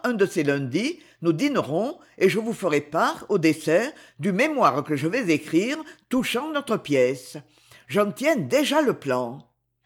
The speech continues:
Eh, eh, c'est toute notre histoire à refaire. Tant pis pour la plane. Allons,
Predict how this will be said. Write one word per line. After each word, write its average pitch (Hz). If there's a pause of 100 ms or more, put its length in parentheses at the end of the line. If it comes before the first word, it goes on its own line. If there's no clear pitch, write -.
(240)
Eh, -
eh, 160 (120)
c'est -
toute 339
notre -
histoire 262
à 320
refaire. 131 (720)
Tant 285
pis 302
pour 294
la 208
plane. 127 (360)
Allons, 165